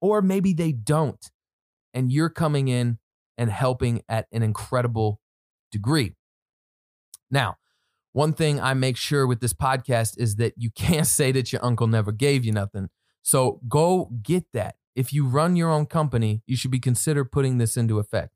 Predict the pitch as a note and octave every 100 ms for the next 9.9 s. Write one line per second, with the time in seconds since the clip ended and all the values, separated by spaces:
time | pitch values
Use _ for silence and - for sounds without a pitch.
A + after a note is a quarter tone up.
0 | _ _ - - C#3 B2+ A2 B2 F#2 E2
1 | - _ - C3+ C3 C#3+ A#2+ C3+ D3+ A2+
2 | - B2+ A#2+ C3+ - D3 E3 C#3 B2 A#2
3 | A#2+ A#2+ A#2 C3 C#3 C3+ C3 B2+ - E3
4 | D3+ - - _ _ _ - D#3+ D#3+ D3
5 | C3 B2+ - _ C3 A#2+ D3 D3 D#3+ F3+
6 | - - F3+ E3 D3 F#3 F#3+ B2+ A#2 C3
7 | C#3 C3+ - F3 E3 D#3 C#3+ B2+ G#3 C#3
8 | G#2+ - _ _ D3+ C3 A#2 D#3 G3 -
9 | - F3 - - G3+ G3+ - G#2 A2+